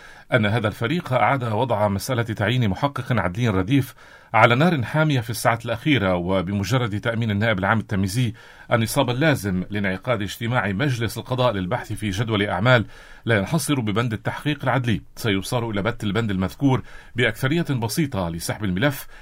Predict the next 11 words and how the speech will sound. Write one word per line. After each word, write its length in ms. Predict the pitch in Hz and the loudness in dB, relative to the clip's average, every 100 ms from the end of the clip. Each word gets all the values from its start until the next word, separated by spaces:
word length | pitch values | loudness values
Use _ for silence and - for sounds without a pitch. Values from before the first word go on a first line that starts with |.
| - | -6
من 120 | 123 | 0
يد 140 | 120 120 | 0 2
المحقق 520 | 101 101 175 160 135 | 0 -2 -4 -4 0
العدلي 340 | 123 98 127 | 0 2 0
الأصيل، 460 | 123 117 - 143 85 | -2 -2 0 0 0
لا 80 | 82 | -4
سيما 400 | - 123 110 107 | -4 -2 0 0
لناحية 420 | 95 92 131 113 117 | 0 -2 -2 -4 -4
إطلاق 400 | 101 123 113 107 | -4 -2 -2 -2
جميع 340 | 95 127 156 | 0 0 2
الموقوفين 640 | 120 110 - 120 120 107 | 2 0 0 -4 0 0